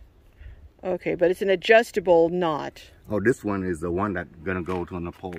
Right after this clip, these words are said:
Speaker 2: This one is sort of adjustable one. It won't go, but
Speaker 1: Okay.
Speaker 2: you can slide it.
Speaker 1: Oh,
Speaker 2: Adjust it.
Speaker 1: okay.
Speaker 2: You can buy stuff that have already made for you, but why?
Speaker 1: Yeah,
Speaker 2: I
Speaker 1: I
Speaker 2: made it
Speaker 1: think
Speaker 2: myself.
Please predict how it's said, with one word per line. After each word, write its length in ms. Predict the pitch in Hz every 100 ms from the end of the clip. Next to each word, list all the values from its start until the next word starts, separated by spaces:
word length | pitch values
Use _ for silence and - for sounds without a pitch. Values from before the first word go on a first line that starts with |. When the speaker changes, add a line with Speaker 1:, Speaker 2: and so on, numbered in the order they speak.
| -
Speaker 2:
This 220 | 104 123
one 180 | 110 98
is 120 | 87 -
sort 160 | 101
of 80 | 80 - - - - -
adjustable 560 | 85 90 117 92 85 80
one. 220 | 80 78 98
It 60 |
won't 260 | 101 107 92
go, 300 | 101 139 226 - - -
but 60 | 208
Speaker 1:
Okay. 320 | 196 180 156
Speaker 2:
you 60 | 180
can 120 | 104
slide 440 | - 104 101 95
it. 60 | - _ _ - - - _ _
Speaker 1:
Oh, 280 | 165 165 170
Speaker 2:
Adjust 180 | 180 175
it. 200 | 165 -
Speaker 1:
okay. 420 | 175 - 143 143 - _ _ -
Speaker 2:
You 100 | 190
can 180 | - 175
buy 440 | 135 135 147 160 -
stuff 300 | - 123 -
that 120 | 110
have 300 | 104 117 120
already 240 | 107 113 104
made 240 | 98 110
for 120 | 127
you, 160 | 135 156
but 180 | 107 110 _ 87
why? 200 | 95 247
Speaker 1:
Yeah, 240 | 175 165
Speaker 2:
I 40 | 160
Speaker 1:
I 20 |
Speaker 2:
made 20 | 170
it 80 | 170
Speaker 1:
think 200 | 170
Speaker 2:
myself. 120 | -